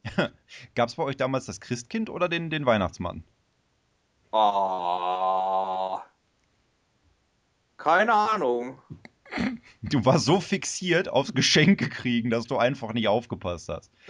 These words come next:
Speaker 1: Gab's denn auch so
Speaker 2: Nein, bei uns gab's natürlich das Christkind. Aber du fängst jetzt schon wieder mit was Neuem an.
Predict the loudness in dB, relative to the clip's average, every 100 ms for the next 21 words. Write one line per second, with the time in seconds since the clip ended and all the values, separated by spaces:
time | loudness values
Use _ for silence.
0 | -2 0 0 0 0 0 -2 2 2 2
1 | 2 4 4 2 0 0 -2 -6 -2 -4
2 | -2 -6 -6 -4 -4 -4 -12 -12 -12 0
3 | 2 4 4 2 4 2 4 2 4 4
4 | 4 2 2 4 6 4 4 2 0